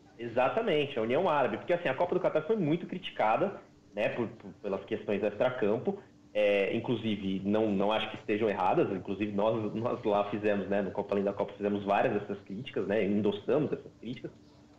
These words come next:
é, por essa série de questões, pelo fato do, do Catar ser um país ditatorial, et cetera. É, e,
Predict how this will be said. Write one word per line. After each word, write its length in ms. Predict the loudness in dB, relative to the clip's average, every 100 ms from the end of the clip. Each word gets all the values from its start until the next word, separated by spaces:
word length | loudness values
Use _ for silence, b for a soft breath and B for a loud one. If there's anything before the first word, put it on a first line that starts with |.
| -6
é, 300 | 0 2 0 -4 -8
por 140 | 0 2
essa 200 | 2 2
série 160 | 0 2
de 60 |
questões, 400 | 0 2 4 2
pelo 160 | 2 -2
fato 280 | 0 -2 -4 -8
do, 160 | -6 -2
do 80 | -2
Catar 320 | -2 -2 -2
ser 60 | -2
um 60 |
país 220 | 0 -2
ditatorial, 640 | -2 -4 -2 2 4 6 4
et 140 | 2
cetera. 340 | 0 0 -4 -12 -20 -20 -20 -20 -4 2
É, 760 | 4 6 6 6 6 2 -2 -10 -20 -20 -20 -20 -4
e, 520 | 2 4 6 4 2